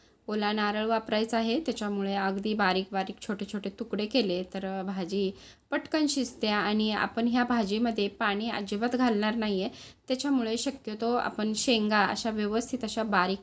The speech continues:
कापून घ्यायच्या आहेत, त्याच्यामुळे पटकन अशी भाजी आपली वाफेवर शिजून तयार होते. आणि बघू शकता अशा पद्धतीने आपण आता सर्व शेंग व्यवस्थित अशी कट करून घेऊया.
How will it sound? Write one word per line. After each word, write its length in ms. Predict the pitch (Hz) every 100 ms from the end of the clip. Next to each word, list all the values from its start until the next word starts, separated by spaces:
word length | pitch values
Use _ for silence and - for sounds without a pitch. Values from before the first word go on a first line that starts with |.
| -
कापून 360 | 202 - 208
घ्यायच्या 340 | 220 240 226 208
आहेत, 220 | 202 311 - - - _
त्याच्यामुळे 500 | 247 330 302 247 262
पटकन 580 | 330 262 254 - 302 277
अशी 240 | 254 254
भाजी 280 | 233 214 202
आपली 300 | 196 - 220
वाफेवर 520 | 254 196 - 196 208
शिजून 340 | 233 233 202 220
तयार 260 | 220 180 175
होते. 360 | 175 - 165 170 _ _ _ _ _ _ _ _ _ _ _ _ _ _ _ _ _ - _ _ _ -
आणि 320 | 226 226 226
बघू 220 | 226 269
शकता 420 | 330 285 - 262
अशा 280 | - 226 262
पद्धतीने 540 | 240 226 208 214 240
आपण 240 | 269 254 214
आता 260 | 202 277
सर्व 400 | 370 - 220 220 247
शेंग 340 | - 233 254
व्यवस्थित 560 | 226 220 226 - 262 240
अशी 240 | 226 254
कट 300 | 330 240 -
करून 320 | - 208 208
घेऊया. 420 | 214 196 170 156